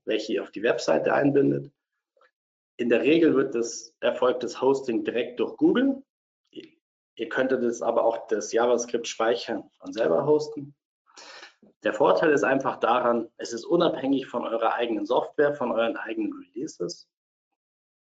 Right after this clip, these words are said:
Und mit Hilfe von dem Data Layer, oder auf Deutsch heißt Datenschicht-Variablen, ähm, schafft ihr eine Abstraktion, die einfach sehr sinnvoll ist. Mittlerweile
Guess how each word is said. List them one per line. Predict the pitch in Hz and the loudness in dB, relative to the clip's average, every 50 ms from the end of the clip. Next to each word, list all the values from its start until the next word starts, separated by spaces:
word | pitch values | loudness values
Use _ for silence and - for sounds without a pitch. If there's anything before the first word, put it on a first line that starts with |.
| _ _ _ _ _ _ - | _ _ _ _ _ _ -6
Und | - 120 120 | -4 -2 -2
mit | 117 107 - | -2 -2 -2
Hilfe | - - 135 135 - 123 | 0 0 2 2 2 0
von | - 117 117 110 | 0 2 2 2
dem | 107 104 101 - | 2 2 0 0
Data | - 110 117 113 131 123 | 0 0 0 2 2 2
Layer, | 117 110 113 117 117 113 113 - - _ _ - | 2 4 2 2 2 0 0 -4 -8 _ _ -16
oder | 98 95 | -16 -16
auf | 92 - | -16 -12
Deutsch | - - 104 110 107 104 - | -8 -6 -6 -6 -6 -6 -6
heißt | 92 - - - - | -8 -8 -10 -6 -2
Datenschicht-Variablen, | 95 101 117 - - 123 113 - - 127 - 127 - 120 113 113 113 117 110 107 113 117 117 117 113 113 113 - - _ _ _ _ _ _ _ _ _ _ _ _ _ _ _ _ _ - | 0 0 0 0 0 -2 0 2 2 2 0 0 0 0 2 2 2 2 2 2 2 2 0 0 -2 -2 -4 -10 -18 _ _ _ _ _ _ _ _ _ _ _ _ _ _ _ _ _ -8
ähm, | - 110 110 110 - - | -4 -4 -2 -2 -4 -4
schafft | - - 117 113 - - - | -2 0 0 0 0 0 0
ihr | 139 123 | 2 2
eine | 120 117 | 2 2
Abstraktion, | 117 113 - - - 104 - - - - 107 110 147 190 214 - - - _ _ _ _ _ _ _ _ _ _ _ _ | 0 -2 -2 -4 -8 -8 -8 -8 -6 -4 -2 0 2 2 0 -2 -6 -12 _ _ _ _ _ _ _ _ _ _ _ _
die | - 110 113 117 - | -4 -2 0 0 0
einfach | - - 113 | 0 -4 -6
sehr | - - 113 104 | -4 -2 -2 -2
sinnvoll | - 104 110 120 120 - 107 - | 0 0 -2 -2 -2 -2 -2 -4
ist. | - - - - _ _ _ _ _ _ _ _ _ _ _ _ _ _ _ _ _ _ - - - | -4 -6 -10 -18 _ _ _ _ _ _ _ _ _ _ _ _ _ _ _ _ _ _ -12 -6 -2
Mittlerweile | 117 117 117 - 113 101 95 98 127 156 175 185 190 190 190 - - - - | -2 -2 0 2 0 0 2 2 2 2 4 4 4 2 2 0 -4 -12 -16